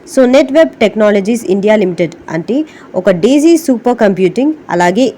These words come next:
ఏఐ హార్డ్‌వేర్ ఛాంపియన్, భారత్లో ఐటీ హార్డ్‌వేర్ సెగ్మెంట్లో ఫ్యూచర్కి రాయబారిగా మార్చింది. డిఫెన్స్, ఐఎస్ఆర్ఓ, ఐఐటీస్ లాంటి క్లయింట్స్‌తో NetWeb ఇండియాలో ఒక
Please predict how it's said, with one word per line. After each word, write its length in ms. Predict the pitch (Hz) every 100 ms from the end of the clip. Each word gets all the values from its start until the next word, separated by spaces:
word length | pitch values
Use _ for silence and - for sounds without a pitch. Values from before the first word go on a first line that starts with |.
| 202
ఏఐ 180 | 254 294 311 226
హార్డ్‌వేర్ 400 | 208 180 214 233 220
ఛాంపియన్, 480 | 170 160 180 269 - - - 185
భారత్లో 380 | 196 196 190 214 - 190
ఐటీ 220 | 190 277 226
హార్డ్‌వేర్ 380 | 220 202 220 226 220
సెగ్మెంట్లో 520 | 180 202 185 190 254 311 - - -
ఫ్యూచర్కి 640 | 294 349 330 285 185 220 277 359 - - 220 233
రాయబారిగా 600 | 277 330 240 214 185 196 269
మార్చింది. 500 | 214 170 - 170 151 - - - - 185
డిఫెన్స్, 420 | 233 220 262 262 - - -
ఐఎస్ఆర్ఓ, 540 | 226 285 294 247 208 247 277 202
ఐఐటీస్ 500 | 233 247 - 254 233 233
లాంటి 260 | 202 202 208
క్లయింట్స్‌తో 560 | 208 190 240 - - 240 330 - -
NetWeb 380 | 254 262 262 285 -
ఇండియాలో 440 | 214 226 220 226 302 -
ఒక 200 | - 247